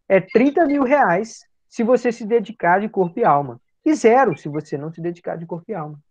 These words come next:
Então, o salário fixo. Não, eu não preciso estabelecer um salário que seja, é, compatível com o grau de resultado. Por quê? Porque, nesse caso, eu vejo exatamente o que que você tá fazendo, o que que você não tá fazendo, tá?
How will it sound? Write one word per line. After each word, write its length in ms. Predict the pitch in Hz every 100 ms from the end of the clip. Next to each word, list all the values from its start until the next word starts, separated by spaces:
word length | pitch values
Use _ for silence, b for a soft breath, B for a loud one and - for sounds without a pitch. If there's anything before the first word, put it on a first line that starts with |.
| _ _ _ _ _ _ _ _
Então, 180 | - 320
o 40 | 311
salário 380 | 330 294 269
fixo. 440 | 302 269 262 - _ _ _ _ _ _ _ _ _
Não, 240 | 220 269
eu 100 | 233
não 120 | 247 285
preciso 420 | 262 - 311 294
estabelecer 920 | - 214 175 170 170 156 165 143 165
um 80 | 147
salário 600 | - 117 131 226 208 131
que 100 | -
seja, 720 | - 208 220 240 233 156 117 _ _ b b -
é, 520 | 160 156 143 117 113 _
compatível 1000 | - 233 226 180 - - 208 240 175 190
com 280 | 170 202 202
o 100 | 185
grau 280 | 175 175 180
de 80 | 180
resultado. 680 | 202 196 226 196 208 190 127 -
Por 180 | 226 -
quê? 180 | 139
Porque, 200 | 113 -
nesse 260 | 185 202 180
caso, 360 | - 247 254 226
eu 100 | 262
vejo 400 | 160 269 277 202
exatamente 800 | 160 135 147 127 123 123 - 220
o 40 |
que 160 | - 160
que 100 | -
você 120 | 214
tá 160 | 190
fazendo, 400 | 185 269 208 196
o 40 | 208
que 120 | 214
que 100 | -
você 200 | 226 214
não 100 | 202
tá 100 | 190
fazendo, 440 | 185 240 185 110 98
tá? 300 | 139 202